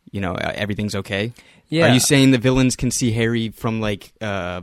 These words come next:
Speaker 1: a, a, a fearful point of view?
Speaker 2: Yeah.
Speaker 1: And you're comparing the fear in, in Batman?
Speaker 2: Yeah, that's what I'm saying.
Speaker 1: Okay.
Speaker 2: Yeah.
Speaker 1: I kinda saw, like, the opposite, where it was, like, a villain wouldn't even dare compare. Like, he, uh, <laughs>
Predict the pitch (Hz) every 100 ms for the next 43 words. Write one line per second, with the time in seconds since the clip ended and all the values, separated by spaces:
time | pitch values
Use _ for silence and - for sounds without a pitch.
0 | - - 98 - 95 - - 95 - 117
1 | 123 139 - 139 131 143 156 - - -
2 | 175 104 101 90 110 113 120 120 113 110
3 | 104 - 107 110 117 117 113 - 113 117
4 | 117 135 139 139 - - 156 127 107 117
5 | 131 117 110 113 - - - - _ _
6 | - 113 - 87 64 - 113 - - -
7 | _ _ _ - 127 151 170 135 - 123
8 | 110 101 104 101 117 110 - 98 98 95
9 | 85 95 87 98 90 87 - _ _ _
10 | _ _ _ _ _ - 104 117 131 113
11 | 107 110 110 110 98 92 - 117 113 95
12 | 90 - 92 - 90 87 85 _ _ _
13 | _ _ - 110 - - - - - _